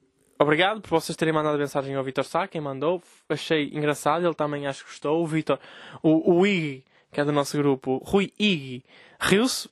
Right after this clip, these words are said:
muito, eu acho que ele gostou também. Portanto, esta semana vamos atacar o Rui Iggy. Rui Iggy. Rui, como todos os Ruis em Portugal, Iggy, I G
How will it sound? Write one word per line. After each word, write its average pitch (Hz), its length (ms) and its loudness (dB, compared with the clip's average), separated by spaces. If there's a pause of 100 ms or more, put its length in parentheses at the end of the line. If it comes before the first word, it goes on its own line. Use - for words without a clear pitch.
muito, 202 340 0
eu 190 60 4
acho - 120 -4
que 170 60 -2
ele 160 80 2
gostou 156 240 -2
também. 156 340 -2
Portanto, 185 300 -2
esta 196 240 -2
semana 160 380 -2
vamos 143 260 0
atacar 160 340 -2
o 156 40 -4
Rui 175 180 -6
Iggy. 143 320 -14 (500)
Rui 277 400 4 (520)
Iggy. 143 520 2 (960)
Rui, 349 480 4 (600)
como 180 200 4
todos 165 240 4
os 147 120 0
Ruis 214 280 4
em 240 100 4
Portugal, 214 500 0 (440)
Iggy, 240 460 2 (180)
I 214 320 2 (120)
G 190 360 0